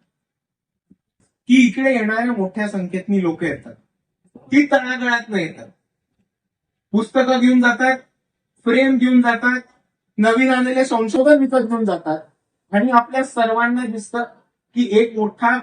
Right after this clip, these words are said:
साहित्याचा हिस्सा असा ते चैत्यभूमीवरनं घेऊन जातात, तसेच विचार घेऊन जातात. पण जेव्हा आपण हा साहित्य, जेव्हा आपण हे संशोधन, जेव्हा आपण हे विचार स-, चैत्यभूमीवरनं घेऊन जातो, तेव्हा आपल्या सर्वांना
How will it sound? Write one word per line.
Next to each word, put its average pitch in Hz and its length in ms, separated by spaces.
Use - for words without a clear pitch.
साहित्याचा 233 800
हिस्सा 208 340
असा 190 200
ते 214 180
चैत्यभूमीवरनं 190 800
घेऊन 180 220
जातात, 151 300
तसेच 226 360
विचार 196 280
घेऊन 170 240
जातात. 131 200
पण 254 200
जेव्हा 247 300
आपण 277 280
हा 254 120
साहित्य, 190 560
जेव्हा 233 260
आपण 269 200
हे 262 100
संशोधन, 214 500
जेव्हा 226 300
आपण 262 220
हे 262 80
विचार 269 380
स-, 233 280
चैत्यभूमीवरनं 214 800
घेऊन 190 220
जातो, 160 360
तेव्हा 220 220
आपल्या 226 420
सर्वांना 220 640